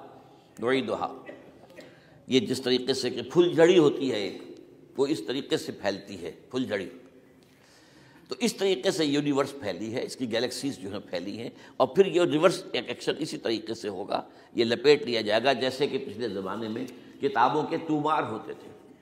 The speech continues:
किताबें इस तरह की नहीं होती थी मुजल्लद जो आप देखते हैं, बल्कि ये कि एक कागज़ हो गया, पूरा लिख लिया, अब यहाँ पर कुछ गोंद लगाया, दूसरा कागज़ लगा दिया,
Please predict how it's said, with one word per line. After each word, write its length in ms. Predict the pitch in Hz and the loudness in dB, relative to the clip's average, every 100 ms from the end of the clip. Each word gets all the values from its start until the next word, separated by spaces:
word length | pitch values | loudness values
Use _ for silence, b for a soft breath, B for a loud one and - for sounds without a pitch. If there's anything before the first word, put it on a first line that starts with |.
| - _ _ _ - b b b b b | -20 _ _ _ -20 b b b b b
किताबें 380 | 131 131 151 180 | -2 2 2 2
इस 120 | 165 | 0
तरह 120 | - | 0
की 140 | 185 160 | -2 -2
नहीं 120 | - | 2
होती 280 | 349 135 135 | 2 2 0
थी 40 | |
मुजल्लद 420 | 131 113 120 131 | 0 2 4 4
जो 160 | 117 120 | 2 2
आप 280 | 104 113 - | 2 2 0
देखते 280 | 107 104 107 | -4 -4 -6
हैं, 240 | 101 92 - b b b b b b b | -8 -10 -14 b b b b b b b
बल्कि 240 | 104 123 127 | -2 0 2
ये 180 | 135 143 | 2 0
कि 140 | 120 | 2
एक 200 | 135 135 | 2 4
कागज़ 280 | 127 135 151 | 2 2 0
हो 140 | 120 | 0
गया, 220 | 143 165 139 | 2 4 4
पूरा 280 | - 151 | 4 4
लिख 180 | 147 139 | 6 4
लिया, 240 | 151 196 117 - | 2 4 4 2
अब 120 | 107 | -2
यहाँ 220 | 113 127 | 2 2
पर 140 | 127 117 | 2 -4
कुछ 160 | 127 | -6
गोंद 300 | 113 123 131 | -4 -4 -4
लगाया, 280 | 123 123 139 | -2 2 2
दूसरा 280 | 98 92 233 | 2 -6 -6
कागज़ 300 | - 113 113 | -2 -2 -2
लगा 200 | 120 117 | -4 -4
दिया, 260 | 113 117 | -6 -10